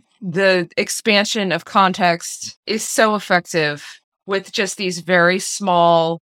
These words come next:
bits of information. Like, there's another floor that they didn't think about. And it wasn't, it didn't ever get that much more messy. Like, there wasn't any extra shit that showed up. It's not like some Death Note shit where they're like, "Oh, and now you have all these rules about how you can Death Note somebody." Like,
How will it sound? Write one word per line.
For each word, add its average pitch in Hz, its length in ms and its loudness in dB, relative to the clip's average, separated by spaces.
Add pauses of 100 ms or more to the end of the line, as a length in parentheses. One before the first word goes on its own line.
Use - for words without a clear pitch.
(180)
bits 196 220 -2
of 180 80 -8
information. 165 800 -4 (180)
Like, 175 320 -2 (240)
there's 185 220 -2
another 180 340 0
floor 202 300 -2
that 170 180 -2
they 151 140 -4
didn't 147 260 -6
think 147 200 -6
about. 123 380 -4 (480)
And 233 140 2
it 220 100 0
wasn't, 254 400 0
it 233 120 -6
didn't 262 320 -2
ever 214 200 0
get 196 260 -2 (100)
that 190 200 2
much 185 220 -4
more 170 140 0
messy. 151 500 -4
Like, 151 200 -2
there 180 140 0
wasn't 202 340 -2
any 190 220 -2
extra - 460 -4
shit - 400 -4 (140)
that 185 140 -2
showed 190 280 2
up. 185 220 6
It's - 180 -4
not 202 140 2
like 220 160 -4
some 226 220 -2
Death 185 320 -2
Note 190 240 0
shit - 300 -2
where 185 160 -6
they're 185 200 2
like, 170 340 2 (480)
"Oh, 247 180 6
and 233 80 2
now 233 120 6
you 269 180 2
have 269 220 4
all 254 140 6
these 233 260 -4
rules 208 640 0
about 202 340 4
how 208 240 6
you 202 260 -2
can 208 180 -2
Death 190 220 2
Note 185 200 0
somebody." 156 360 0
Like, 180 200 -2